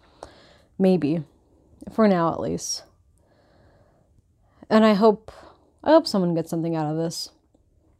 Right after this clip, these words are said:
Please tell me if you get something out of this. I, I get a lot of good feelings trying to make this. <sighs> I hope the audio is good.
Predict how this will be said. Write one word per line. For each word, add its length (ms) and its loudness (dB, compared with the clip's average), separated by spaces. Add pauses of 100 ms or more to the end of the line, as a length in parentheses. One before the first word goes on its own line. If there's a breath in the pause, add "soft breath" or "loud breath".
(160)
Please 240 4
tell 120 0
me 100 0
if 140 -6
you 60 -4
get 120 0
something 260 -4
out 100 -2
of 80 -4
this. 260 -6
I, 280 0 (880 soft breath)
I 100 4
get 120 2
a 60 4
lot 200 2
of 240 -8 (1080 soft breath)
good 180 -4
feelings 540 -4
trying 200 -8
to 60 -2
make 180 -4
this. 260 -6 (3000 loud breath)
<sighs> 440 0 (1120 loud breath)
I 60 -2
hope 160 0
the 80 4
audio 340 2
is 140 -6
good. 340 -6